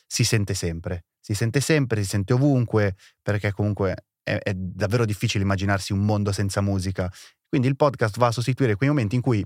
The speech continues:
magari uno non ha voglia di ascoltare una canzone, ma vuole ascoltare o conoscere o studiare o informarsi o intrattenersi in qualche modo, eh, diverso dall'ascolto musicale,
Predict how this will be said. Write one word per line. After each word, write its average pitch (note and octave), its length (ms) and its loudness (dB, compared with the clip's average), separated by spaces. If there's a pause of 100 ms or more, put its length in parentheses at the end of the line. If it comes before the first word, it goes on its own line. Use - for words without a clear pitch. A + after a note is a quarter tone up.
magari B2+ 300 0
uno G#2 120 -2
non G#2+ 160 0
ha B2+ 60 2
voglia F#2+ 340 2
di F#2 100 -2
ascoltare G2+ 380 -2
una G#2+ 120 0
canzone, C3+ 540 2 (300)
ma A2 100 2
vuole B2 240 4
ascoltare B2+ 720 2 (280)
o A#2+ 100 0
conoscere C3 640 2
o B2 60 2
studiare B2+ 560 2
o - 20 2
informarsi B2 760 0
o C#3+ 120 4
intrattenersi B2+ 920 0
in A2 100 0
qualche A#2 280 2
modo, A#2+ 380 2 (520)
eh, F#2+ 460 2
diverso A2+ 640 2
dall'ascolto G#2 520 0
musicale, A#2 640 2